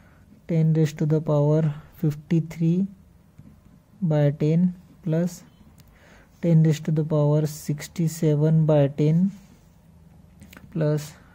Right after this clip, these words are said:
ten raised to the power seventy-two by ten plus ten raised to the power sixty-eight by ten plus last ten raised to the power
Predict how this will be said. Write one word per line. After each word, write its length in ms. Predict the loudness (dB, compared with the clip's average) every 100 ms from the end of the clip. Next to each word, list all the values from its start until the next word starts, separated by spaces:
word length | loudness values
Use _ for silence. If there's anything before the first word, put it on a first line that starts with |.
| -16 -4
ten 180 | 0 2
raised 220 | 0 0
to 80 | -2
the 120 | -2
power 380 | 0 0 0 -2 -8 -20 -20 -20 -20 -20
seventy-two 840 | -8 -2 0 2 2 0 0 0
by 240 | 2 2 2
ten 460 | 0 2 2 -2 -6 -20 -20 -20 -20 _ -18
plus 420 | -6 -2 -2 -4 -8 -20 _ -20 -20 -20 -20 _
ten 240 | -2 0 2
raised 240 | 0 -2
to 80 | -4
the 100 | -4
power 480 | -2 0 0 0 -2
sixty-eight 960 | -4 -8 -8 -6 -6 -4 -2 0 0
by 200 | 0 -2 -2
ten 360 | -2 0 -2 -6 -20 -20 -20 -20 -20 -20 -20 -20 -20
plus 260 | -14 -14 -12 -6
last 460 | -4 -2 -6 -12 -20 -20 -20 -8
ten 200 | -2 -2
raised 200 | -2 -4
to 80 | -6
the 100 | -2
power 340 | -2 -2